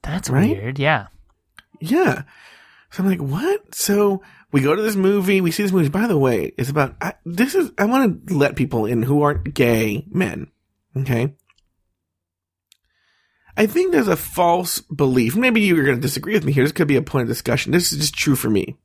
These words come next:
Speaker 2: right? That when I see a movie, I find it very easy to relate, obviously, to gay men, st-, stories about gay men.
Speaker 1: Mm-hmm.
Speaker 2: I can relate to that.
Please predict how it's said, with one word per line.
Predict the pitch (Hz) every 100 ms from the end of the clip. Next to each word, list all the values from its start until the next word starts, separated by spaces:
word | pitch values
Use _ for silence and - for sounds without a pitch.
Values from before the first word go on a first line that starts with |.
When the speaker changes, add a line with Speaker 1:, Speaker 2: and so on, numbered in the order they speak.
| _ _ _ _ _ _
Speaker 2:
right? | - 120 - _ - - -
That | - 147 160 151 -
when | 151
I | 180 233
see | - 226
a |
movie, | 185 143 143 127 131 127
I | 123
find | - 143
it | 120
very | 127 151 160
easy | 135 135 120 127
to | -
relate, | 117 117 -
obviously, | 117 113 117 127 127 110
to | - 117 107 95 147
gay | - 113 113 120
men, | 113 143 117 113 117
st-, | - -
stories | 151 135
about | 117
gay | 139 117
men. | 117 - 175 185 _ -
Speaker 1:
Mm-hmm. | 139 131 127
Speaker 2:
I | -
can | - 123
relate | 117 110 -
to | 110
that. | 107 175